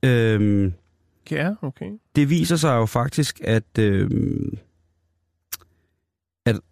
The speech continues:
Speaker 1: tyve procent af, øh, de adspurgte i en undersøgelse lavet af Skyscanner, dem som blandt andet også laver Sky Mall,
Speaker 2: Ja.
Speaker 1: øh, de har været med i det, der hedder Mile High Club, vil altså sige, at man har poolet på en flyver,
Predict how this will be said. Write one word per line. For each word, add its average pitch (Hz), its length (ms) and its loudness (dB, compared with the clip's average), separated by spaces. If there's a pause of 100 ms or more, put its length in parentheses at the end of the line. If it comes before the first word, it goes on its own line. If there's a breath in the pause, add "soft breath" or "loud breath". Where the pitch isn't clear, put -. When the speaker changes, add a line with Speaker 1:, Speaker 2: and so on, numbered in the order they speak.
(800)
Speaker 1:
tyve 170 240 2
procent - 500 -4 (440)
af, 110 240 0 (240)
øh, 101 200 0
de 104 140 0
adspurgte 113 420 0
i 104 380 2
en 98 80 0
undersøgelse 107 520 0
lavet 101 180 2
af 95 160 -2
Skyscanner, 107 640 -2
dem 107 200 0
som 107 140 0
blandt 101 180 0
andet 101 160 2
også 104 180 -4
laver 101 280 0
Sky 104 320 -4
Mall, 117 360 2 (380 soft breath)
Speaker 2:
Ja. 131 200 -2 (220)
Speaker 1:
øh, 107 540 2
de 127 120 4
har 135 160 4
været 120 200 0
med 107 240 0
i 107 220 -2
det, 101 140 -2
der 110 60 0
hedder 110 140 2
Mile 98 320 0
High 110 160 -2
Club, 127 220 -4
vil 110 60 0
altså 104 380 -2
sige, 151 260 2
at 151 100 -2
man 117 120 2
har 120 60 2
poolet 107 340 2
på 127 60 0
en 123 80 2
flyver, 190 280 2